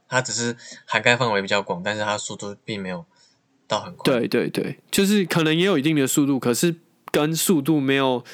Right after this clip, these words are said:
Speaker 2: 太大的直接性的关-，关联这样。
Speaker 1: 那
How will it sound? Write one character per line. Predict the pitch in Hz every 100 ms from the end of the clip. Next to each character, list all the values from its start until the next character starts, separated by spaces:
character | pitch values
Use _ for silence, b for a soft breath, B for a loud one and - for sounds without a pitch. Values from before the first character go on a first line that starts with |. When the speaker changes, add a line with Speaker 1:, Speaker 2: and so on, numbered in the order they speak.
| B B
Speaker 2:
太 | - 170
大 | 131 156 131
的 | 123
直 | 117 127 120
接 | 139 135
性 | 131 151
的 | 120
关-， | 113 113 - - -
关 | 135 131 127
联 | 104 -
这 | -
样。 | - - _ - -
Speaker 1:
那 | 147